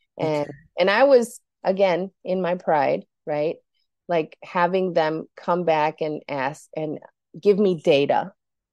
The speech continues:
Speaker 2: Yeah.
Speaker 1: 'Cause I was looking for the answer I wanted.
Speaker 2: Yeah.
Speaker 1: And they're telling me, "If you leave here and you don't do treatment, you're not gonna last another month."
Speaker 2: Mm.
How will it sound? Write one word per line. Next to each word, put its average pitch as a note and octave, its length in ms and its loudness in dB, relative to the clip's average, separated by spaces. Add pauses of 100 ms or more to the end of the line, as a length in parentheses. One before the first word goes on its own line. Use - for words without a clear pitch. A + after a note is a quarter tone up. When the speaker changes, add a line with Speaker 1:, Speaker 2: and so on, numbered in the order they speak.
(220)
Speaker 2:
Yeah. D3+ 320 -4 (300)
Speaker 1:
'Cause F3+ 120 0
I E3 140 6
was D#3+ 240 -4
looking F3 260 -2
for E3 160 -2
the D#3 160 -6
answer C#3 340 -2
I D#3 220 2
wanted. C3 580 -4 (240)
Speaker 2:
Yeah. D#3+ 360 -2 (840)
Speaker 1:
And F3 200 2
they're E3 180 6
telling F3 460 0
me, C#3 300 -8 (540)
"If E3 200 -6
you F#3+ 160 -2
leave B3 340 0
here D3+ 580 2 (360)
and E3+ 140 -4
you E3 100 -4
don't D#3 300 0
do G#3 140 -4
treatment, G3+ 680 -4 (580)
you're F3+ 140 -2
not E3+ 260 -2
gonna A3+ 240 0
last D#3 440 -2
another D#3+ 380 -6
month." A3+ 300 -2 (560)
Speaker 2:
Mm. G3 400 -2